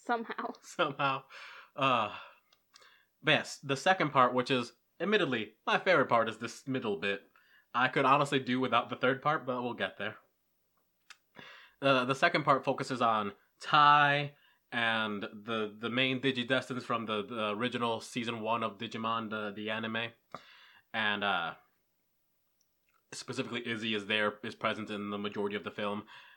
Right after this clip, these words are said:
Speaker 2: And, uh, some internet virus, uh, happened to somehow infect a newly formed Digi-Egg.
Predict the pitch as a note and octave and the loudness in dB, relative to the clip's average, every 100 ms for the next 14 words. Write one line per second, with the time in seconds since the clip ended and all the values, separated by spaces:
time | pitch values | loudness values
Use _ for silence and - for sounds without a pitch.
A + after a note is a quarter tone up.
0 | _ A2 A2 G#2+ G#2+ G2+ F#2 - _ - | _ -2 0 2 2 0 -6 -20 _ -16
1 | - - B2 C3+ C3+ C3 - - C#3 C#3 | -6 2 4 4 2 0 -6 -4 -2 -2
2 | D3 D3+ D#3 - D#3+ F3 A#2 F#2+ - - | -2 0 -2 2 2 2 0 -6 -6 -14
3 | - - _ _ _ _ - A2+ G#2 G2 | -18 -20 _ _ _ _ -4 -2 0 2
4 | C3+ C3+ C3+ B2+ C3+ A2+ - C#3 C3+ C#3 | 0 0 -2 -2 -6 -6 -2 -2 2 0
5 | C3+ C3 - D3 - - - _ _ _ | 0 -6 -4 -4 -4 -14 -20 _ _ _
6 | _ C3+ B2 A#2 B2+ C3+ C3+ B2+ A#2+ - | _ -4 -2 0 0 2 2 0 -2 -4
7 | - C3 C3+ C3 B2+ B2 A#2+ A#2+ C3 C3 | 0 2 4 4 2 -4 -10 -4 -4 -4
8 | A2+ A#2 F#2 F2 F2+ | -6 -4 -6 -6 -12